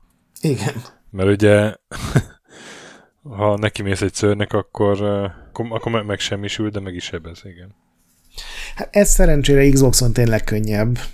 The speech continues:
Speaker 1: Tehát ott, ott teljesen normálisan, mert ugye az, az irányítást ott átalakították teljesen kontrollerre, és a D-paddal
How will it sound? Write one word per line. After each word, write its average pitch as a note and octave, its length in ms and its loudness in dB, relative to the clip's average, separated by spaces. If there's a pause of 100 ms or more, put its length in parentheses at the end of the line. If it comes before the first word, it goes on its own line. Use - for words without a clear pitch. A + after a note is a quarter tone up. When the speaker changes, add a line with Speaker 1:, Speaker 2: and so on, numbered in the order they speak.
(880)
Speaker 1:
Tehát G#2 320 -2
ott, - 300 -6
ott F#2+ 160 -10 (120)
teljesen G#2+ 460 -2
normálisan, G#2 640 -2
mert A2 340 -4
ugye A2+ 160 2
az, A2+ 160 2 (160)
az A#2 140 0
irányítást A2 520 0
ott G#2+ 140 -2
átalakították G#2 720 -4
teljesen G#2 400 -4
kontrollerre, A2 540 -4
és A2 140 -4
a A#2 40 -4
D-paddal A2+ 680 -2